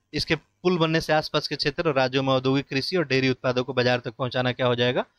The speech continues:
पहले से आसान हो जाएगा। दो हज़ार बाईस में कोशी मेची लिंक परियोजना का डीपीआर बनाने के लिए किनके मध्य एक समझौता ज्ञापन पर हस्ताक्षर किया गया? तो एक तो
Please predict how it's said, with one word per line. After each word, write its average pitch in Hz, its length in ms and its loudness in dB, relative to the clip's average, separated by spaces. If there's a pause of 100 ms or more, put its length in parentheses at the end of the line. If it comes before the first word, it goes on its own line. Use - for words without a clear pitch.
(320)
पहले 127 240 2
से 226 140 -2
आसान 127 300 0
हो 113 100 -6
जाएगा। 110 360 -10 (2250)
दो 165 140 2
हज़ार 175 220 0
बाईस 170 260 0
में 170 80 -2 (100)
कोशी 170 440 0
मेची 147 380 -2
लिंक 135 280 -2
परियोजना 127 460 0
का 117 180 -6 (440)
डीपीआर 156 480 0
बनाने 139 320 2
के 135 100 -10
लिए 127 260 -2 (320)
किनके 165 300 -2
मध्य 151 240 0
एक 147 100 -2
समझौता 139 460 0
ज्ञापन 131 400 -2
पर 156 100 -2
हस्ताक्षर 135 460 -2
किया 127 200 -2
गया? 135 180 -4 (560)
तो 156 280 0
एक 180 300 0
तो 180 280 0